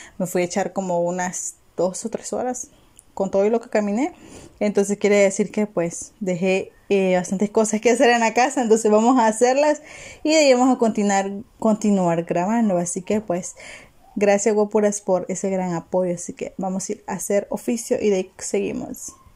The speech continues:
Guapuras, ya me bañé, ya estoy un poco ya más, más tranquila, créanme, lo que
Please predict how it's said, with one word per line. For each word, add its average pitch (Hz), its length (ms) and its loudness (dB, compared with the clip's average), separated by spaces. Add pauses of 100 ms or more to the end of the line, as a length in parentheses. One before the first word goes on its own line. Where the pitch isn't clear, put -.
(260)
Guapuras, 294 720 2
ya 262 360 0
me 285 320 0
bañé, 262 680 -2
ya 240 140 2
estoy 226 440 -4
un 214 180 -4
poco 208 460 -6
ya 190 220 -2
más, 190 380 -8
más 185 220 -10
tranquila, 185 600 -8
créanme, 180 500 -8
lo 165 160 -10
que 160 240 -12